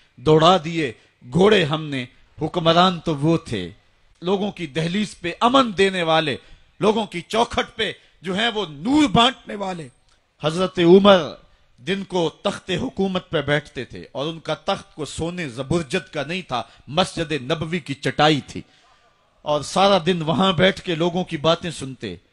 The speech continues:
और जब रात के अंधेरे गहरे होते, उमर भेष बदल के मदीने की गलियों का गश्त करते।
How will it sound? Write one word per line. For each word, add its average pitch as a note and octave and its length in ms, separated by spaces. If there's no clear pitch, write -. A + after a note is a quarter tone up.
और B2+ 120
जब B2 280
रात D#3 320
के C#3 80
अंधेरे C3 540
गहरे G3 260
होते, D3 440
उमर E3 260
भेष D#3+ 440
बदल D#3 260
के D3+ 160
मदीने D3 480
की F#3 140
गलियों D#3+ 360
का C3 140
गश्त C#3 420
करते। G2 420